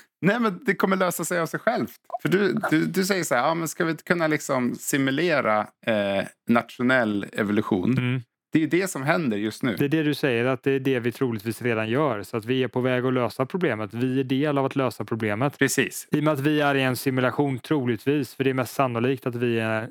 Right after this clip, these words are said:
Speaker 2: är i en simulation, så är problemet redan på väg att lösas och vi kan chilla.
Speaker 1: Är vi inte i en simulation så är det fortfarande så att vi, vi är fortfarande i, i,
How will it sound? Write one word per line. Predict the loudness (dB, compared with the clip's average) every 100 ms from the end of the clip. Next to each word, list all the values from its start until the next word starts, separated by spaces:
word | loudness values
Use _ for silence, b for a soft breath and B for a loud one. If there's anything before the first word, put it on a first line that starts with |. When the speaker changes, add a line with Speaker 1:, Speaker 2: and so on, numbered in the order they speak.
| -10 0
Speaker 2:
är | 2 2
i | 2 0 0
en | -2
simulation, | -6 -6 -2 -2 0 -2 -4 b _
så | 0 2 4 4 2 0 -6 _ -2
är | 0 0 -6 -16 _
problemet | 0 2 2 0
redan | 0 0 0
på | 0
väg | 2
att | 2
lösas | 0 0 0 -2 -2
och | -4
vi | 0
kan | 0
chilla. | 0 0 0 -2 _
Speaker 1:
Är | 0
vi | 2 0
inte | 0 2
i |
en | 0
simulation | 2 2 2 2 0 0
så | 0
är | 0 2
det | 0
fortfarande | -2 -8 -2 0 0
så | 0 0
att | -2 -2 -20 _ _ _
vi, | -6 -4 2
vi | 2 2
är | -2
fortfarande | -6 -2 -2 0
i, | -2 0 0
i, | 0 0 0 0